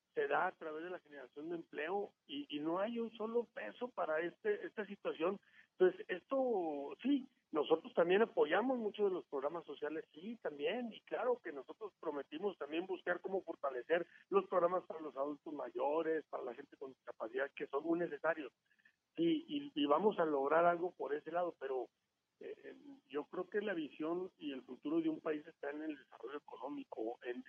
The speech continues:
en la generación de empleo, en la atracción de inversiones. Desaparecen las, las dependencias desde el año pasado que promovían el empleo. No hay una planeación, entonces no va a llegar solamente, eh, el, el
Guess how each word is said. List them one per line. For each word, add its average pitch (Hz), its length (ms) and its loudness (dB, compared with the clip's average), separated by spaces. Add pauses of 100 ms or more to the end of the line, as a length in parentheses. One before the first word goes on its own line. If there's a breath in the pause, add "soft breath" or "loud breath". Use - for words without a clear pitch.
en 123 60 -10
la 120 80 -6
generación 120 580 -8
de 147 60 -2
empleo, 135 640 0
en 127 80 -6
la 123 60 -4
atracción 127 440 -8
de 143 60 -6
inversiones. 147 540 -2 (420)
Desaparecen 147 800 6
las, 151 120 -2 (220)
las 127 340 -4
dependencias 135 720 4
desde 135 200 -4
el 120 100 2
año 143 200 2
pasado 123 540 -4
que 113 100 -14
promovían 113 540 -8
el 139 120 -10
empleo. - 440 -2 (460)
No 147 180 6
hay 180 200 6
una 196 140 4
planeación, 160 760 -2 (380)
entonces 185 360 6
no 185 120 8
va 196 80 8
a 202 60 6
llegar 185 380 4 (300)
solamente, 175 560 -6
eh, 156 840 -8
el, 135 120 -6
el 131 140 6